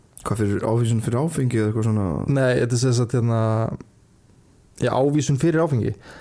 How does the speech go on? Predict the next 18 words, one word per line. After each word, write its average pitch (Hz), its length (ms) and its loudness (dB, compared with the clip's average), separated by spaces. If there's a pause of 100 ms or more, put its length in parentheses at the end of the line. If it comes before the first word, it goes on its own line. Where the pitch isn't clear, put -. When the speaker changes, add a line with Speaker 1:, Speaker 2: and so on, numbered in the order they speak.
(140)
Speaker 1:
Já, 117 200 0
eða 101 160 0 (100)
ávísun 113 400 0
fyrir 113 160 0
einhverja 113 300 -2 (100)
hluti 165 400 -2
eða? 104 320 -2
Speaker 2:
Já, 127 180 2 (120)
bara, 131 320 2
hann 127 120 4
var 127 120 2
basically 135 280 2
bara, 127 360 2 (420)
eh, 120 960 0
þessi 117 340 0
ávísun 139 460 2
heftin. 123 460 0 (180)
Þú 131 120 0